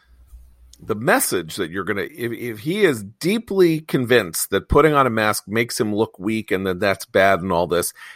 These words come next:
and ninety percent of people in the country say we, we, we wear masks,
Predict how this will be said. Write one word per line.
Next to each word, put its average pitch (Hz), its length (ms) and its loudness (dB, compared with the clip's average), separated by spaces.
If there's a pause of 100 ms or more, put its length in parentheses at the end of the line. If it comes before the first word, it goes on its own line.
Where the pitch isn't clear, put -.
and 110 240 0
ninety 208 340 4
percent 151 380 2
of 147 80 0
people 143 280 0
in 107 80 -2
the 107 80 -4
country 87 640 -2 (420)
say 117 380 2
we, 113 160 0
we, 123 580 0
we 117 640 0
wear 107 220 4
masks, 98 720 0